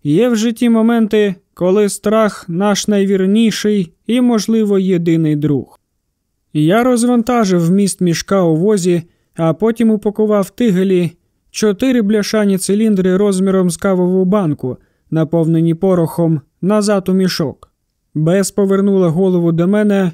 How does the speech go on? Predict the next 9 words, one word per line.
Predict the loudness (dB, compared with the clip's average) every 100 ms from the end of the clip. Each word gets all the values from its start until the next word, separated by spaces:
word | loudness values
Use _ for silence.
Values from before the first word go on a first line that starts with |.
| _ -6
і | 0 0
голосно | 2 0 0 0 -2
заіржала. | 0 0 0 0 0 0 -2 -6 -14 _ _ _ _ _ -6
То | -2 0
було | 0 0
благання | 0 2 2 2 2 0
зглянутися | 0 0 0 0 0 -2 -2 0
над | 0 0
нею | 0 2 0